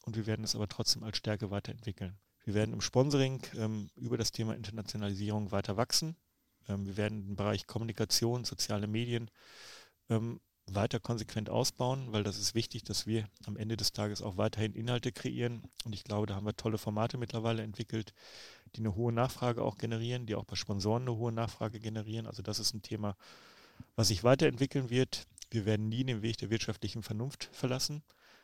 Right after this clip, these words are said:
Wir werden immer auch Transfererlöse benötigen, um wirtschaftlich gesund zu bleiben. Aber ich glaube, mit der Art und Weise, wie der Kader strukturiert ist, wie wir dort auch Werte geschaffen haben, wird uns das auch gelingen.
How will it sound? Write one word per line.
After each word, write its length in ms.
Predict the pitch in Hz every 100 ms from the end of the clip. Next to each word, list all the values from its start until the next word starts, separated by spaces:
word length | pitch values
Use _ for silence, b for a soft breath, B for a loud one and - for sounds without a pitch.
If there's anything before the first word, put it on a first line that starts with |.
| B
Wir 120 | 107
werden 200 | 107 110
immer 200 | 117 120
auch 120 | 113 -
Transfererlöse 840 | 107 - - 117 113 113 117 110
benötigen, 720 | 101 101 127 - 139 147 170 190 - -
um 360 | 110 107 98
wirtschaftlich 440 | 110 113 - 98 -
gesund 280 | 101 104
zu 140 | - 95
bleiben. 340 | 98 110 120
Aber 160 | - 98
ich 80 | -
glaube, 380 | 98 101 101 - B B B B B B B
mit 120 | 101 110
der 120 | 104
Art 140 | 110
und 120 | 120
Weise, 280 | 101 107 104
wie 80 | 101
der 160 | 104 -
Kader 340 | 110 110 113
strukturiert 560 | - 101 - 107 139 -
ist, 240 | 120 -
wie 100 | 104
wir 80 | 101
dort 200 | 107 -
auch 140 | 98
Werte 260 | 107 104 104
geschaffen 420 | 104 113 - 101
haben, 220 | 104 98
wird 120 | 104
uns 120 | 92 -
das 180 | -
auch 160 | - -
gelingen. 380 | 101 113 160